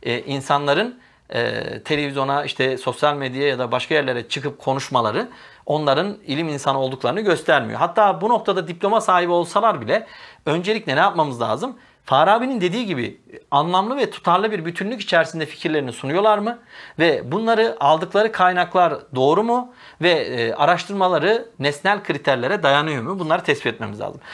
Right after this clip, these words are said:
Farabi'nin dönemindeki sistemle eğer siz bir kişinin ilim adamı olup olmadığını anlamak istiyorsanız bu kitaptaki verilere baktığınız zaman onlarla ilgili sorular sorup onu test ettiğiniz zaman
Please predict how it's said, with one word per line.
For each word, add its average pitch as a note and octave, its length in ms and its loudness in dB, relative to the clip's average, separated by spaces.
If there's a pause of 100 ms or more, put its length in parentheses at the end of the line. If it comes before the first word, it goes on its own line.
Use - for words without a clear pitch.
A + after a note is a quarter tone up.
(200)
Farabi'nin C3+ 680 2
dönemindeki F#3+ 680 -2
sistemle D3 640 -4 (440)
eğer A3+ 240 4
siz E3+ 320 -6
bir A3 160 -4
kişinin F#3+ 360 -4
ilim G3+ 300 -2
adamı F3+ 300 2
olup E3 260 0
olmadığını E3 600 2
anlamak D#3+ 360 0
istiyorsanız G3+ 580 -2 (280)
bu G3+ 120 0
kitaptaki D3+ 760 0
verilere F3+ 400 2
baktığınız G3 440 0
zaman G3 440 -2
onlarla G3 460 2
ilgili C#3+ 220 -6
sorular D#3+ 340 2
sorup C3+ 320 -4
onu D3+ 220 -2
test F3 280 -2
ettiğiniz A#2 360 -6
zaman G3+ 300 0